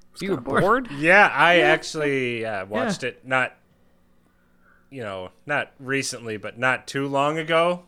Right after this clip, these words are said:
Speaker 3: and I was
Speaker 1: Yeah.
Speaker 3: like, "Oh, okay."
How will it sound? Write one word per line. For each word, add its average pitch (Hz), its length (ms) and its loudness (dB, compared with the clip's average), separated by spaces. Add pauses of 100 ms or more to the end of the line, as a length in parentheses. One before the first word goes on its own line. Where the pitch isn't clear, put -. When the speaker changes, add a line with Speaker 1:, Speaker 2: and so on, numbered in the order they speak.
(100)
Speaker 3:
and 123 160 -10
I 135 160 0
was 135 160 -4
Speaker 1:
Yeah. 147 80 2
Speaker 3:
like, 147 340 2 (960)
"Oh, 110 260 -6 (1400)
okay." 92 360 -2